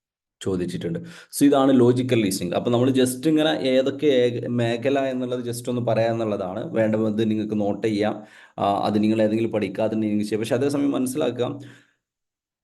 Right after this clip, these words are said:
നാളേക്ക് എക്സാം ഉള്ളവർ ഇതിൽ ഓവർ ബോതേർഡ് ആവണ്ട കേട്ടോ. ഞാൻ പറയാൻ കാരണം എന്താ വെച്ചാൽ നിങ്ങൾ വേറൊരു സ്ട്രക്ചർ പഠിക്കുകയാണെങ്കിൽ അത് നിങ്ങൾ പഠിച്ചാൽ മതി. Exactly ഇങ്ങനെ ക്വസ്റ്റ്യൻ വരണമെന്നില്ല. പക്ഷേ ചിലപ്പം ചിലത് ഹെൽപ്ഫുൾ ആവാറുണ്ട്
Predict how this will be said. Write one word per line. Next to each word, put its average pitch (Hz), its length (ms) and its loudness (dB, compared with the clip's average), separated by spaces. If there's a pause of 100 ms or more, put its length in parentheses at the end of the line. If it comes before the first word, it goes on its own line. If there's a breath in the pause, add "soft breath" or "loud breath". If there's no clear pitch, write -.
(280)
നാളേക്ക് 160 380 0
എക്സാം 143 360 -2
ഉള്ളവർ 143 220 2
ഇതിൽ 135 240 4
ഓവർ 123 540 0
ബോതേർഡ് 113 460 -2
ആവണ്ട 95 320 -4
കേട്ടോ. 95 420 -4
ഞാൻ 107 120 0
പറയാൻ 113 260 0
കാരണം 123 180 0
എന്താ 123 140 0
വെച്ചാൽ 120 260 0
നിങ്ങൾ 123 220 0
വേറൊരു 117 600 0
സ്ട്രക്ചർ 117 760 0
പഠിക്കുകയാണെങ്കിൽ 110 580 0
അത് 104 100 0
നിങ്ങൾ 107 160 0
പഠിച്ചാൽ 101 360 -2
മതി. 95 320 -4
Exactly 113 400 -2
ഇങ്ങനെ 110 200 2
ക്വസ്റ്റ്യൻ 110 320 -2
വരണമെന്നില്ല. 101 480 -2
പക്ഷേ 123 220 -6
ചിലപ്പം - 600 0
ചിലത് 127 300 0
ഹെൽപ്ഫുൾ 113 400 -2
ആവാറുണ്ട് 101 460 -2